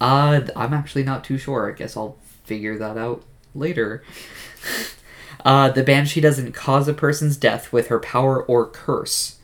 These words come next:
According to the Irish poet Yeats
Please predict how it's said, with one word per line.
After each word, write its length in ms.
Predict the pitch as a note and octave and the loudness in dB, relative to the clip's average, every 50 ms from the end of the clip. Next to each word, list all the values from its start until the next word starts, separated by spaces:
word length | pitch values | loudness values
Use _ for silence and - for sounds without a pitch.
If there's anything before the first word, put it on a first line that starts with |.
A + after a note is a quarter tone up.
| _ - | _ -8
According 500 | - A#2 A2+ - - C#3 C3+ C3+ C3+ C3 | -8 -6 -6 0 0 2 2 2 0 0
to 120 | C3 - | -2 -2
the 100 | A#2+ A#2 | -2 -2
Irish 400 | - - A#2+ B2 B2 B2 A#2+ - | 0 0 0 2 2 0 -2 -4
poet 400 | - - B2+ A#2 A#2 A2 A2 - - - - | -2 2 4 4 4 4 2 -2 -10 -16 -14
Yeats 840 | - G#2+ G#2 G2+ G#2 C3 D#3+ D3 B2+ C3 - - - - - - - | -12 -12 -10 -2 0 2 2 2 0 0 0 0 0 0 -2 -6 -12